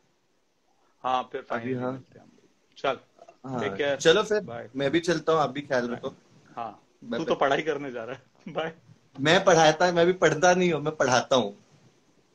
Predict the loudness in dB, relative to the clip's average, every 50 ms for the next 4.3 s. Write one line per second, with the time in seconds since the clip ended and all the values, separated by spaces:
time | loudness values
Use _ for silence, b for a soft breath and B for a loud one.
0 | _ _ _ _ _ _ _ b b b b b b b _ -20 -12 -6 -6 -4
1 | -2 0 0 0 0 -2 -4 -4 -6 -6 -6 -8 -8 -8 -8 -6 0 2 4 4
2 | 4 4 4 4 4 6 8 8 6 6 4 4 2 4 6 6 6 6 4 2
3 | 0 0 2 2 0 0 0 -4 -2 -2 2 2 2 4 4 4 4 4 4 2
4 | -2 -6 -10 -16 -20 -20